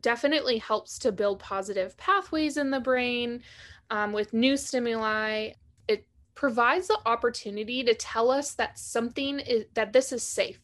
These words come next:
that it's safe to engage with these new sensations. So it's shaping those choices and impacting that future behavior, because it's, and this is something I had learned in, like, or t-,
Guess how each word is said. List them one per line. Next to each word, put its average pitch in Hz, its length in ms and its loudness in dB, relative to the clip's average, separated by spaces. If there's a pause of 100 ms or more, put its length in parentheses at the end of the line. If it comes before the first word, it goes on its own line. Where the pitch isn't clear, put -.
(120)
that 220 220 2 (360)
it's 262 220 4
safe 285 420 2
to - 160 -4
engage 214 580 2
with 208 200 0
these 196 280 -4
new 196 140 -8
sensations. 190 880 -8
So 226 120 -2
it's - 260 -6
shaping 269 540 0
those 220 200 -2
choices 240 600 2
and 202 120 -4
impacting 214 600 -8
that 190 200 -8
future 208 400 -8
behavior, 214 800 -2 (1160)
because 247 380 0
it's, - 340 -2
and 220 120 0
this 233 140 0
is 269 140 -4
something 247 300 -2
I 226 80 0
had 214 220 -6 (320)
learned 220 380 -2
in, 202 220 -6 (100)
like, 196 180 -6
or 185 300 -6
t-, - 380 -14